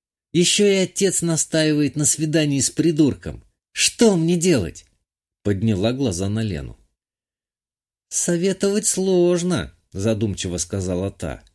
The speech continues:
«Павел Аркадьевич слов на ветер не бросает. Но он же не выполнит свою угрозу и не сместит тебя с должности.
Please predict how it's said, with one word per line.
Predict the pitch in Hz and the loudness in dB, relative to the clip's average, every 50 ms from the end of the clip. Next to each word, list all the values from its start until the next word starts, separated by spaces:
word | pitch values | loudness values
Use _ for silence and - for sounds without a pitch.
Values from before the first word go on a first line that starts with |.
| _ _ _ _ _ _ _ _ _ _ _ _ _ _ _ | _ _ _ _ _ _ _ _ _ _ _ _ _ _ _
«Павел | - 175 196 202 202 196 185 | 0 2 2 4 4 2 2
Аркадьевич | 175 180 - 185 185 185 170 185 180 180 170 - - | 0 0 -2 -2 -2 0 0 -2 -2 -2 -2 -2 -2
слов | - - 175 185 180 - 185 | 0 0 0 0 0 -2 -2
на | 185 180 175 | 0 0 2
ветер | 165 170 160 - 165 160 151 | 2 2 2 2 0 0 0
не | 165 160 156 | 0 0 0
бросает. | 151 170 170 165 - - 139 131 127 135 131 98 - - - - _ _ _ _ _ _ _ _ _ _ _ _ | 0 0 0 0 0 0 0 0 0 0 -2 -4 -6 -8 -14 -20 _ _ _ _ _ _ _ _ _ _ _ _
Но | 92 107 143 175 196 | 2 4 4 6 6
он | 202 196 160 | 4 4 4
же | 156 185 | 2 2
не | 196 208 220 | 4 4 4
выполнит | 240 262 - - 170 160 156 135 - | 4 2 2 2 2 2 2 0 0
свою | - 135 151 156 156 156 175 | 0 2 4 4 6 6 6
угрозу | 190 180 156 175 160 139 117 101 104 113 | 4 2 2 2 4 4 4 2 0 -2
и | - - 135 | -2 -2 0
не | 143 165 | 0 0
сместит | 156 - 180 185 185 - - 240 226 - | 0 0 0 0 0 0 0 -2 -2 0
тебя | - 170 139 151 139 | -2 0 2 2 2
с | 131 117 | 2 2
должности. | 135 156 139 113 87 82 92 78 - - - - - | 2 2 2 2 0 -2 -6 -8 -8 -10 -12 -18 -20